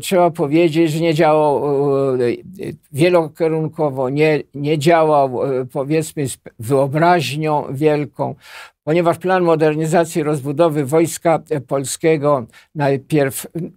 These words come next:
opiewał na sześć lat, później przedłużony został na dziesięć lat, czyli praktycznie w czterdziestym szóstym roku powinien się skończyć, kiedy nawet ta druga wojna światowa już przestała być wojną, e, e, jaką taką. Czyli było to bardzo rozłożone w czasie.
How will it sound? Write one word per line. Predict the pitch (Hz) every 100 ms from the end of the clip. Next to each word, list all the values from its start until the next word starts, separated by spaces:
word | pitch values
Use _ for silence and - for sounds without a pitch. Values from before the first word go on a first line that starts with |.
| _
opiewał | 139 - 175 151 143 135
na | 135 127 104 120
sześć | - 175 175 170 -
lat, | 147 131
później | - 151 135 127
przedłużony | 160 135 143 147 139 135
został | 139 - 135
na | 139 135
dziesięć | 131 180 175 131 180 156 131 - - - -
lat, | 156 143 139
czyli | 196 165
praktycznie | 160 151 151 180 - 160
w | -
czterdziestym | - 147 156 165 165 156
szóstym | - 123 151
roku | 139 151 147
powinien | 127 139 147 139
się | - 123
skończyć, | - 151 151 - -
kiedy | - 127 139
nawet | 139 135 123
ta | - 120
druga | 120 123 127
wojna | 131 120 127
światowa | - 131 123 120
już | 120 110 -
przestała | - - - 113 113
być | 104 104 - 170
wojną, | 113 117 107 80 - -
e, |
e, | 107 104 87 78
jaką | 120 120 - 117
taką. | - 104 - - - - - -
Czyli | - 214 190
było | 160 202 190
to | 190
bardzo | 147 202 202 190 180
rozłożone | 180 147 165 151 185 180 160
w | -
czasie. | 180 123 - -